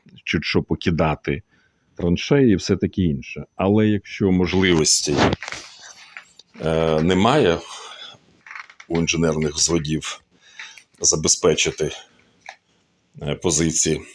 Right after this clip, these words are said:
наших бійців, то, звичайно, тоді треба робити більш його заглибленим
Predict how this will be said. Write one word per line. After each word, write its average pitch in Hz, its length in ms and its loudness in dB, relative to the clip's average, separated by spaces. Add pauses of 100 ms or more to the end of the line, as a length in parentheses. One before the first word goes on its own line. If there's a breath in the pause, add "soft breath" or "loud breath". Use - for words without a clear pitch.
наших 78 400 -2
бійців, 78 420 -2
то, 82 100 -6
звичайно, 104 460 0
тоді 90 240 -2
треба 87 380 0 (460 loud breath)
робити 85 360 -2
більш 87 300 0
його 87 120 2
заглибленим 95 840 2